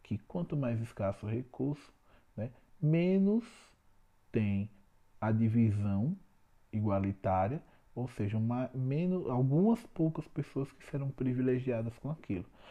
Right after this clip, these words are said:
E no final das contas você só é privilegiado de alguma forma.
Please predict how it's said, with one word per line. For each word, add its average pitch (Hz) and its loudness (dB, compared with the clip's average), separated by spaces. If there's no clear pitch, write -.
E 190 2
no 175 2
final 147 -4
das 147 -4
contas 143 -8
você 143 -6
só - -2
é 139 -2
privilegiado 131 -2
de 135 0
alguma 143 -2
forma. 107 -8